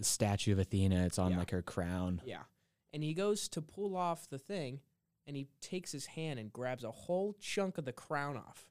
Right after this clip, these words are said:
Speaker 1: He breaks marble. I'm assuming it's marble or stone, and he just breaks
Speaker 2: He just
Speaker 1: it.
Speaker 2: he just pulls it right off.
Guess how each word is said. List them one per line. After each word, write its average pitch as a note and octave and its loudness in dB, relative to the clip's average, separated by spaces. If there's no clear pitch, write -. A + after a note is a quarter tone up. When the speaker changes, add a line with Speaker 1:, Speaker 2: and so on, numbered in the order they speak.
Speaker 1:
He A2+ 0
breaks A#2 8
marble. F#2 6
I'm A2 6
assuming C3+ 10
it's G#2 8
marble G#2+ 8
or G2 8
stone, G#2+ 8
and G2+ 2
he G#2 6
just F#2+ 0
breaks F#2 0
Speaker 2:
He G3 2
just C2 -2
Speaker 1:
it. - -14
Speaker 2:
he F3 -4
just F3+ -6
pulls D#3 -6
it F#3 -2
right F#3 -2
off. C4 -6